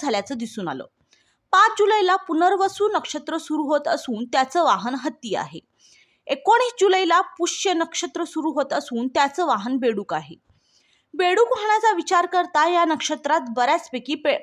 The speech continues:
पाऊस होईल असा अंदाज शेतकरी लावतात. तीन ऑगस्टला आश्लेषा नक्षत्र सुरू होणार असून त्याचं वाहन गाढव आहे. सोळा ऑगस्टला मघा नक्षत्र सुरू होणार असून त्याचं वाहन कोल्हा आहे.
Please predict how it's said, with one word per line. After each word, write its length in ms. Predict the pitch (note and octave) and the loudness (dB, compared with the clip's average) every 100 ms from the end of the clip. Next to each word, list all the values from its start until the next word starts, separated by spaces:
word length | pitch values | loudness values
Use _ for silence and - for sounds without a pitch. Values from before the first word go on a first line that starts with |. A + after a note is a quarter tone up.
| C#4+ | 0
पाऊस 260 | B3+ B3 | 0 -2
होईल 180 | A3 D#3+ - - | -8 -10 -10 -8
असा 200 | B3+ D#4 | -4 0
अंदाज 400 | A3 B3 C4+ A3 | 2 2 2 0
शेतकरी 500 | - C4 - B3 F#3 | 0 -4 -2 -4 -4
लावतात. 320 | - - E3 - _ _ - - _ - | -8 -6 -8 -10 _ _ -20 -20 _ -2
तीन 200 | A4 A#4 | 0 2
ऑगस्टला 400 | G4 G#4 G#4 F#4+ | 2 0 2 2
आश्लेषा 800 | F4 - C#4 - D#4 F#4+ G4 G#4+ | 2 2 0 -2 -2 -2 0 0
नक्षत्र 500 | G#4+ - F#4 - F4 | 0 -2 -6 -4 -6
सुरू 280 | F4 F4 E4+ | 0 0 2
होणार 360 | D#4 D4+ D4+ | 0 2 2
असून 380 | D4+ D4+ C4 A#3 | 0 -2 -6 -4
त्याचं 340 | C4+ C4 D4+ | 0 0 2
वाहन 340 | E4 G#3+ G3 C4 | 2 0 0 0
गाढव 280 | B3+ G3 D#3 | 0 0 -2
आहे. 240 | B2 - _ _ _ _ _ _ _ - | -6 -10 _ _ _ _ _ _ _ -2
सोळा 260 | D#4+ C#4 A3+ | 4 6 4
ऑगस्टला 580 | A#3 C#4+ - F4 B3 | 4 0 0 0 2
मघा 340 | B3+ B3+ A#3+ F#4+ | 2 0 0 -2
नक्षत्र 480 | G4 - F#4 - F#4 | -2 -4 -6 -4 -6
सुरू 320 | - F4+ F4+ | -2 -2 0
होणार 280 | F4+ F4 F4 | 2 2 2
असून 340 | F4+ C#4 D4 | 0 -2 -2
त्याचं 400 | D#4+ C#4 C#4+ G4+ | 0 0 2 2
वाहन 340 | F#4 A#3+ C4 | 4 2 -2
कोल्हा 360 | D#4+ E4 B3+ F3 | -2 -2 0 0
आहे. 200 | D#3 - | -2 -8